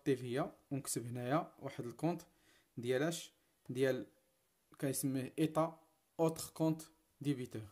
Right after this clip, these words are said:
آه، كريديتور. دونك، قبل ما ندوزو التمارين اللي كت-، اللي كتتعلق بلي برودوي ا روسيفوار، نشوفوا لي برودوي كونستاتي دافونس، اون بتيت ديفينيسيون.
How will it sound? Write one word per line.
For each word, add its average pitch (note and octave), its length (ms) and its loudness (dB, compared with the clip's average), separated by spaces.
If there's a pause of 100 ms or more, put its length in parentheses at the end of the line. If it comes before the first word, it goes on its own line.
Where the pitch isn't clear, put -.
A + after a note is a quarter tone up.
(920)
آه، B2+ 140 4
كريديتور. C3+ 580 4 (1300)
دونك، D3 300 6 (1300)
قبل E3 160 4
ما G3+ 100 8
ندوزو D#3 440 6 (460)
التمارين D3 560 4
اللي B2+ 120 0
كت-، - 440 -4
اللي C#3 140 0
كتتعلق B2+ 720 -2
بلي B2+ 120 -2
برودوي B2 380 -2
ا A#2 40 2
روسيفوار، C3 640 0
نشوفوا F#3+ 440 -2 (440)
لي E3 80 -2
برودوي F3+ 380 0
كونستاتي G#3+ 440 0
دافونس، F#3+ 480 2 (100)
اون F3 60 -6
بتيت G3+ 200 -4
ديفينيسيون. E3+ 600 2